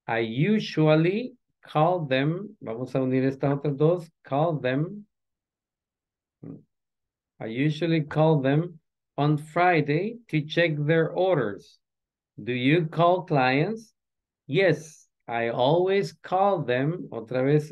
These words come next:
unimos esta, call them first thing in the morning.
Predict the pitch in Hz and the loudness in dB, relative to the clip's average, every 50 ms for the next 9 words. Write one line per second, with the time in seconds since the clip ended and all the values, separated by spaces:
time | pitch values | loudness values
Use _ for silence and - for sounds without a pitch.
0 | - - 139 139 143 147 151 151 151 147 151 151 143 139 143 - _ - 180 190 | -4 -2 0 2 2 4 4 4 2 0 0 -2 -2 -2 -4 -6 _ -6 -6 -6
1 | 214 208 - _ _ _ _ _ _ _ _ _ _ _ _ _ _ _ _ _ | -8 -12 -16 _ _ _ _ _ _ _ _ _ _ _ _ _ _ _ _ _
2 | _ _ _ _ _ _ _ _ _ _ - 147 156 165 165 147 113 120 123 127 | _ _ _ _ _ _ _ _ _ _ 0 2 2 2 2 2 2 0 0 2
3 | 143 160 165 - - - _ _ _ _ _ _ - - _ _ _ _ _ _ | 0 -2 -4 -8 -14 -20 _ _ _ _ _ _ -20 -20 _ _ _ _ _ _
4 | _ _ _ _ _ _ _ _ _ _ _ _ - 135 135 143 165 160 160 - | _ _ _ _ _ _ _ _ _ _ _ _ 0 2 4 4 4 2 0 -6
5 | - _ _ _ _ _ 175 170 165 160 165 175 175 175 175 - _ 147 135 139 | -12 _ _ _ _ _ 0 2 2 2 2 0 -2 -6 -10 -8 _ 0 0 0
6 | 143 139 147 151 160 175 180 180 165 143 107 95 92 | 2 0 0 0 2 2 2 2 2 0 -2 -4 -8